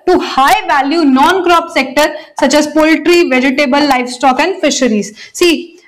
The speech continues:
we just learned that rural areas were getting remittances from the urban areas, people working in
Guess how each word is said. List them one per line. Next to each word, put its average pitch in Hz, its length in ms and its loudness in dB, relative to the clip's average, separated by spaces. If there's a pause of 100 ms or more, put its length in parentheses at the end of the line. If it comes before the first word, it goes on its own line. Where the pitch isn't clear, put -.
we 269 180 0
just 381 260 -2
learned 339 380 2
that 277 200 -2
rural 302 300 2
areas 302 380 2
were 302 200 0
getting 262 340 0
remittances 269 880 -2
from 262 240 2
the 349 160 4
urban 247 380 0
areas, 220 320 -2
people 269 400 -2
working 247 340 0
in 415 200 -2